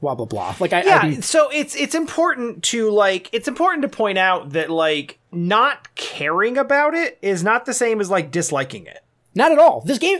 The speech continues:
Speaker 1: I liked, I actually enjoy playing these games. They're just too, this is, this game was way too hard for me to play without abusing save states on
Speaker 2: Yeah.
Speaker 1: stages and stuff. Like, I don't wanna play the game for twenty hours and figure out how
Speaker 2: Yeah,
Speaker 1: to get
Speaker 2: some of the
Speaker 1: past
Speaker 2: later
Speaker 1: Godzilla.
Speaker 2: stages especially are just, like,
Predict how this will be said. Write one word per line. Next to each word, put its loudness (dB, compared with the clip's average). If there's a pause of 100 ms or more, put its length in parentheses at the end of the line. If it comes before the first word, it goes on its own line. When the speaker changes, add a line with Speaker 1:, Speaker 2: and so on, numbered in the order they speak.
Speaker 1:
I 4
liked, -2 (100)
I 0
actually -2
enjoy 0 (240)
playing 0
these -4
games. 0
They're 0
just -2
too, 0
this 0
is, -2 (220)
this 0
game 0
was 2
way 2
too -2
hard 0
for -6
me 0
to -2
play -4
without -2
abusing -2
save -4
states -8
on -4
Speaker 2:
Yeah. 0
Speaker 1:
stages -6
and -10
stuff. -8
Like, -2
I 0
don't 0
wanna 0
play -2
the -4
game -4
for -6
twenty -6
hours -6 (360)
and -4
figure -2
out 0
how 0
Speaker 2:
Yeah, 4
Speaker 1:
to 0
get -2
Speaker 2:
some 4
of 4
the 4
Speaker 1:
past 4
Speaker 2:
later 4
Speaker 1:
Godzilla. 2
Speaker 2:
stages 0
especially 0
are 0
just, -4
like, 0